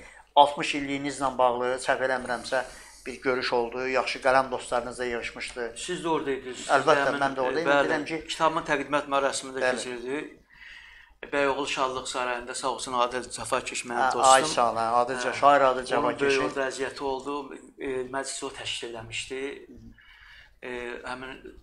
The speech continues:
Speaker 1: Bax, e, sözün qüvvəti. Bax, belə ədəbi, e, birliklər var, ədəbi məclislər var. Onlar ədəbiyyata görə necə, e, böyük qayğı göstərirlər.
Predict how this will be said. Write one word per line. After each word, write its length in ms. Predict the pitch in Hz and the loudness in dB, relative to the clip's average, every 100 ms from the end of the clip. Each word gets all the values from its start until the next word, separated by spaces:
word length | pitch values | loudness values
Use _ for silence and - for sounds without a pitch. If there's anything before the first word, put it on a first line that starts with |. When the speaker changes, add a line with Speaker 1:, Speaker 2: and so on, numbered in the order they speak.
| - - - - _ - | -20 -20 -20 -20 _ 4
Speaker 1:
Bax, 220 | 170 - - | 6 6 -2
e, 240 | 151 143 - | -4 -4 -6
sözün 440 | - 147 135 147 | 0 0 0 -2
qüvvəti. 460 | 135 123 117 - 127 131 151 - - - - - - | -2 -2 -2 -2 -4 -2 -4 -6 -14 -16 -16 -2 0
Bax, 100 | - - - | 0 -2 4
belə 240 | 160 185 247 - 160 | 6 8 6 10 10
ədəbi, 260 | 160 156 226 | 10 4 0
e, 680 | - - - - - - 113 117 - | -10 -18 -20 -20 -20 -18 -16 -16 -4
birliklər 580 | 156 139 139 131 165 135 | -2 0 0 6 8 8
var, 280 | 113 117 - - | 4 2 0 2
ədəbi 260 | 139 143 185 156 | 2 2 2 2
məclislər 460 | 143 131 - 165 | 2 2 4 6
var. 100 | 156 | 4
Onlar 260 | 139 180 165 | 4 4 6
ədəbiyyata 400 | 156 156 143 214 | 4 4 2 0
görə 160 | 175 170 185 | 0 -2 -2
necə, 220 | 185 170 - - - - _ - | 2 2 2 -12 -20 -20 _ -12
e, 260 | - - | -12 4
böyük 400 | 165 190 190 - | 12 12 12 6
qayğı 340 | 156 143 139 156 | 10 10 8 2
göstərirlər. 640 | 127 - 123 110 107 98 | -6 -6 -8 -6 -10 -12